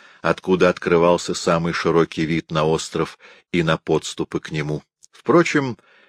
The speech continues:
и здесь кругозор был ограничен. К тому же мешали кроны деревьев. Вылезть на крышу девушка, однако, не отважилась, зная, что индейцы могут увидеть её и подстрелить.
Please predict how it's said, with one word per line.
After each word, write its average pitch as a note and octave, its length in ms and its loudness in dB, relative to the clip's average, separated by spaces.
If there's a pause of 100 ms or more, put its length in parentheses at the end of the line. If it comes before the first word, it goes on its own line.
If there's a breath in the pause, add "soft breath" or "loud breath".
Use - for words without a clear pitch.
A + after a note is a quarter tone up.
(120)
и D3+ 120 0
здесь E2+ 440 0
кругозор D2+ 560 0
был D2+ 260 -4
ограничен. D2 720 -2 (520 soft breath)
К - 120 -18
тому C3+ 220 2
же D3 100 0
мешали B2+ 400 0
кроны F#2 380 0
деревьев. C#2 640 -6 (640)
Вылезть C3 460 4
на G#2 140 2
крышу A#2+ 360 0
девушка, G2 460 2
однако, E2+ 380 0
не E2+ 80 -2
отважилась, D#2+ 800 -2 (340 soft breath)
зная, D#2+ 320 2
что D#2 280 0
индейцы E2+ 440 2
могут D#2 320 0
увидеть G#2+ 460 0
её G2+ 360 0
и F2 160 -4
подстрелить. - 840 -6